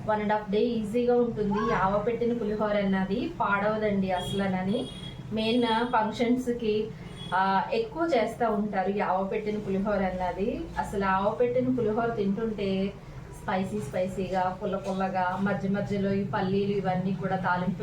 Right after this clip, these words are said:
గింజలు తగులుతా చాలా బాగుంటుంది. ఇక్కడైతే చిన్నైతే చూసేయండి. కొత్తగా మన ఛానల్ని ఎవరైనా చూస్తున్నట్టయితే ప్లీజ్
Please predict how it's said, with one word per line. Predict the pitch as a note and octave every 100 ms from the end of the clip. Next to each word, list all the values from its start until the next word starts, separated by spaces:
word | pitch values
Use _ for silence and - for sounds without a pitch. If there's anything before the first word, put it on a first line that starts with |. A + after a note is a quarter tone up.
| G3+
గింజలు | G#3 G3 G3 F#3+
తగులుతా | F3 F#3+ G#3 F#3+ F#3 F3+ - - - - - -
చాలా | F#3+ G3+ A#3+ A#3
బాగుంటుంది. | G#3+ G3+ G3+ F#3+ G3 C4
ఇక్కడైతే | - A3+ G#3 G#3+ C#4+
చిన్నైతే | A#3+ A#3 G3+ A4+ A#4+
చూసేయండి. | C4 A#3+ A#3+ A3+ A3+ -
కొత్తగా | B3 A#3 A3 A#3
మన | A#3 A#3
ఛానల్ని | A3+ G#3+ G#3+ A3
ఎవరైనా | G#3 G#3 G#3+ A3
చూస్తున్నట్టయితే | A#3+ A#3 B3 A#3 A#3 A#3+ A#3 G4+ -
ప్లీజ్ | C4+ C#4